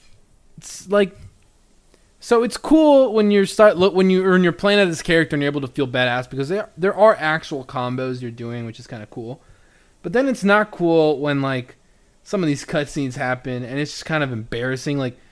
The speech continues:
this game has one of the, maybe not, not even maybe, the worst character V O,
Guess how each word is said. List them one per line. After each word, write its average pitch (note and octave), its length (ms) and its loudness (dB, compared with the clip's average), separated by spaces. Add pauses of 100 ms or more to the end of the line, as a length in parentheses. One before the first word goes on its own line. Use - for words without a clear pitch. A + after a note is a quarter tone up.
(200)
this G3+ 180 -4
game B3+ 220 0
has F#3+ 260 -2
one D#3+ 240 -2
of D3+ 140 -4
the, E3 180 -6 (500)
maybe F#3+ 300 0
not, F#3+ 240 0 (680)
not G#3 100 -2
even D#3 140 -2
maybe, - 320 -14
the D3+ 280 -4
worst G#3 520 -2 (840)
character F#3 640 0
V D#3 340 -2
O, B2+ 380 0